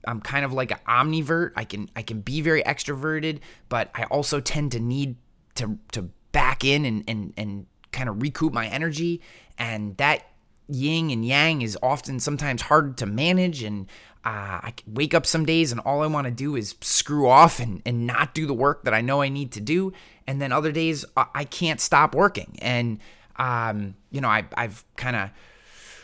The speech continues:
recently accepted that I probably have, like, some A D H D stuff, which is fine, you know, whatever. I mean, it's, it's, it is what it is. Frankly, I consider it more of a superpower, but, but,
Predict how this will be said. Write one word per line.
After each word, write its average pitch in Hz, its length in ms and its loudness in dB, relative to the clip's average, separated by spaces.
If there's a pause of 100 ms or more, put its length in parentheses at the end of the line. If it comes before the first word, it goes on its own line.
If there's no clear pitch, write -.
(360)
recently 156 720 4
accepted 135 540 0
that 127 100 2
I 120 60 2
probably 139 340 4
have, 131 180 4
like, 123 160 0
some 110 160 -4
A 120 100 -4
D 113 200 -6
H 98 160 -10
D 143 180 -2
stuff, - 420 2
which 170 160 -2
is 147 220 0
fine, 147 560 -2
you 120 120 -4
know, 113 100 -6
whatever. 113 380 -6
I 87 40 -6
mean, 62 180 -12
it's, - 300 -16
it's, - 300 -14
it 107 100 -8
is 113 140 -6
what 107 100 -8
it 98 80 -10
is. 123 280 -6
Frankly, 113 460 -4
I 80 60 -6
consider 110 380 -6
it 90 60 -6
more 110 160 -4
of 107 100 -8
a - 20 -8
superpower, 151 640 4
but, 101 340 -8
but, 101 180 -6